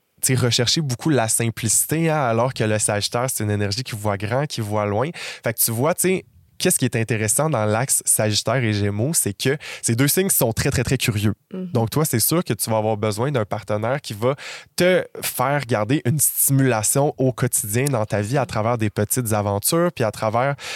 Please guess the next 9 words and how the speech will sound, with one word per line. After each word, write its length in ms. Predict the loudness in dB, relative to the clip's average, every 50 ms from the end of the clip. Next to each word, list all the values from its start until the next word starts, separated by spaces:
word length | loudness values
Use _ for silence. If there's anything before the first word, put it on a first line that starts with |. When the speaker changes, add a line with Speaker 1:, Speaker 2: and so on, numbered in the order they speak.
| -10 -4 0
Speaker 1:
le 140 | 2 2 2
fait 180 | 2 0 -2 -2
qu'il 140 | 0 0 0
va 100 | 0 0
pouvoir 240 | 0 0 0 2 2
t'offrir 380 | 0 0 0 2 0 0 2 0
une 160 | 0 0 0
communication 880 | 0 0 0 2 4 4 2 2 2 0 0 0 2 2 2 0 0 -2 -8 _ -8
claire, 600 | -4 0 2 2 2 2 2 2 0 0 -2